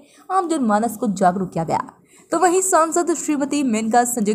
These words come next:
गांधी व अध्यक्ष जिला पंचायत श्रीमती उषा सिंह द्वारा स्टॉल पर पन्द्रह गर्भवती महिलाओं क्रम से शिव कुमारी पत्नी आशीष काकरकोला, आरती पत्नी रजमणि गोराबार पैच,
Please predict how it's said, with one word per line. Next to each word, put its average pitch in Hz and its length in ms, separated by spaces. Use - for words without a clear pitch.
गांधी 220 300
व 175 100
अध्यक्ष 220 340
जिला 233 220
पंचायत 240 440
श्रीमती 269 440
उषा 240 260
सिंह 254 440
द्वारा 226 500
स्टॉल 330 420
पर 339 180
पन्द्रह 392 240
गर्भवती 302 460
महिलाओं 226 480
क्रम 220 280
से 214 240
शिव 220 200
कुमारी 208 320
पत्नी 247 340
आशीष 285 420
काकरकोला, 339 540
आरती 330 560
पत्नी 240 440
रजमणि 262 600
गोराबार 339 720
पैच, - 300